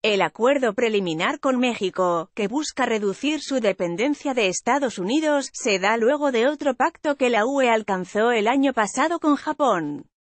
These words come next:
La U E también mantendrá conversaciones la semana próxima con el Mercosur, el bloque integrado por Argentina, Brasil, Paraguay y Uruguay.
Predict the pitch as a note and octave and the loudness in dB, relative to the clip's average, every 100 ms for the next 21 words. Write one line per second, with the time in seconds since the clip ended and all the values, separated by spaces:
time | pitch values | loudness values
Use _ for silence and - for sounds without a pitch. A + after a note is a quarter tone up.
0 | _ _ _ _ - A#3 G3+ F#3+ D#4+ E4+ | _ _ _ _ -4 0 2 2 0 0
1 | D#4 - A#3 A3+ C#4 D4 A#3+ G#3 G3 F#3 | -2 0 0 0 -2 0 0 -2 -2 -2
2 | F3+ B3+ A#3+ G#3+ G3+ - E3+ - A#3 D#4+ | 0 0 0 0 0 0 -4 -4 -2 0
3 | A3 A3 G#3 G#3 F#3+ G#3 C4 B3 A3+ B3 | 0 -2 -4 -2 -2 0 0 -2 -2 -4
4 | E4+ - E4 D4+ D4 B3+ A#3 G#3+ F#3+ F#3 | -4 -4 -2 0 0 -2 0 -2 -2 -4
5 | - A3+ F#3+ F3 A3+ G#3 G3+ B3 B3+ A#3+ | 0 0 0 0 0 0 0 0 2 0
6 | A3 G#3 G3 G#3+ C#4 C#4+ C4 B3 A3+ - | 0 -2 0 0 0 0 0 0 0 -2
7 | G3+ F#3 A3+ F#3 D#3+ D3+ D3 G#3+ G#3+ F#3+ | -6 -4 -4 -2 -2 -6 -8 -2 0 0
8 | - A#3+ F#3 D3 - G#3 E3+ D#3+ A3+ E4 | 0 -2 -2 -2 0 0 2 2 0 0
9 | E4 C#4+ C#4 B3+ A#3+ F3+ D#3 - | -2 -2 -2 2 4 4 -2 -10